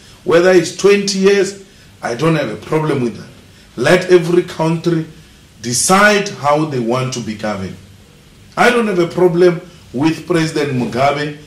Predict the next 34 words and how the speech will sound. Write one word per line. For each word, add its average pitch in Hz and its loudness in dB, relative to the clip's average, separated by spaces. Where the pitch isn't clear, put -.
in 143 -6
Zimbabwe 135 0
being 139 -6
a 123 -2
president 135 -4
for - -12
such 160 -2
a 151 0
long 185 0
time. 98 -10
But 139 2
I 165 4
wouldn't 196 0
want 175 2
that 131 -4
for - -8
myself. 110 -4
But 139 0
Zimbabweans 214 4
have 220 0
chosen 208 0
him 226 0
for 165 2
themselves. 240 2
It 196 4
is 185 2
their 294 4
choice. - -4
And 185 4
I 160 0
ought 240 0
to 165 -2
respect 131 -2
that. 110 -8